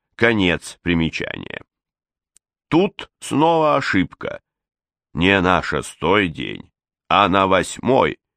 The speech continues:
пятнадцатого сентября. Выйдя из лагеря на высоте шестнадцати тысяч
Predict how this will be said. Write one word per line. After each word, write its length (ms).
пятнадцатого 880
сентября. 640
Выйдя 600
из 220
лагеря 680
на 160
высоте 640
шестнадцати 800
тысяч 520